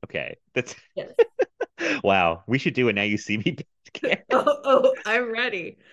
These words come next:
Speaker 1: There's so much
Speaker 2: I
Speaker 1: to
Speaker 2: think
Speaker 1: talk
Speaker 2: we just
Speaker 1: about.
Speaker 2: did
Speaker 1: Um,
Speaker 2: one, actually.
Speaker 1: yeah. <laughs> It's our mini episode inside this episode.
Speaker 2: <laughs>
Speaker 1: Um, yeah, wow. I'm now thinking about Now You See Me and just, yeah. Um, <laughs> it's, um, I, you know what? <laughs> I'm so thrown off. <laughs> Like that
Speaker 2: Okay.
Speaker 1: movie.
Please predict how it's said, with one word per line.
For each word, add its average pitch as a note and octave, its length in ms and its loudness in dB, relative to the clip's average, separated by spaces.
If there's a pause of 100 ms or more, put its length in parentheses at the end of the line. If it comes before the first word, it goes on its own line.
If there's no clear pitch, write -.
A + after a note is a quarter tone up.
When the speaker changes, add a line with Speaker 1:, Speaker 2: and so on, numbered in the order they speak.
(160)
Speaker 1:
There's C3 240 0
so D#3 160 2
much C3 140 0
Speaker 2:
I A#3+ 40 -6
Speaker 1:
to - 0 -
Speaker 2:
think D4 100 2
Speaker 1:
talk A2+ 120 4
Speaker 2:
we - 0 -
just D#2 200 4
Speaker 1:
about. - 80 0
Speaker 2:
did B3 120 6
Speaker 1:
Um, G#3 240 2
Speaker 2:
one, G3 40 -8
actually. G3 680 -6 (280)
Speaker 1:
yeah. D4 200 0
<laughs> - 40 -20 (560)
It's - 160 -4
our D3 100 6
mini G#2+ 240 0
episode F#2 380 0
inside F2 200 -2
this E2+ 120 -8
episode. - 400 -2 (200)
Speaker 2:
<laughs> - 200 -14
Speaker 1:
Um, C3+ 640 4
yeah, F#2+ 300 -2
wow. E2+ 420 2
I'm G2 220 -2
now G2 200 0
thinking F2 200 -4
about E2+ 100 -4
Now E2+ 60 -2
You E2+ 120 -4
See F2+ 180 -4
Me D#2+ 140 -4
and D#2 100 -8
just, - 240 -10
yeah. D#2+ 220 -2 (300)
Um, C3+ 360 2
<laughs> - 40 -4
it's, F#3+ 760 -2 (380)
um, B2+ 440 0 (380)
I, G2 140 -2
you F#2+ 100 0
know F2+ 140 -2
what? G#2 160 -2 (120)
<laughs> - 120 -12
I'm C#3+ 60 -2
so - 200 6
thrown - 320 4
off. G3 160 0 (240)
<laughs> - 580 -4
Like D#3 240 -2
that D3+ 160 2
Speaker 2:
Okay. - 40 4
Speaker 1:
movie. E3 460 2